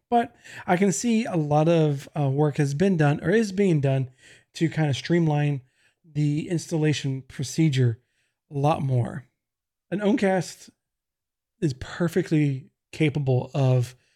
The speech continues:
you know, video live streaming. That's why I love Owncast. And I'll,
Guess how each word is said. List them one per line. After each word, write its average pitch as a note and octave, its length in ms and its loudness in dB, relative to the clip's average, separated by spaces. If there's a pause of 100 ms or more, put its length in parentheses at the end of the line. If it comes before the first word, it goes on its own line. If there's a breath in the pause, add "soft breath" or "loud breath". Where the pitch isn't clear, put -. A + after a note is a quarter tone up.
(460)
you C3 80 -4
know, A#2 200 2 (1600)
video D3+ 640 2
live C3+ 260 2
streaming. B2 440 -2 (720)
That's D#3 200 -2
why D#3 100 4
I C#3+ 60 2
love C3 520 0 (380)
Owncast. C3 480 -4 (720)
And E3 120 0
I'll, E3+ 360 0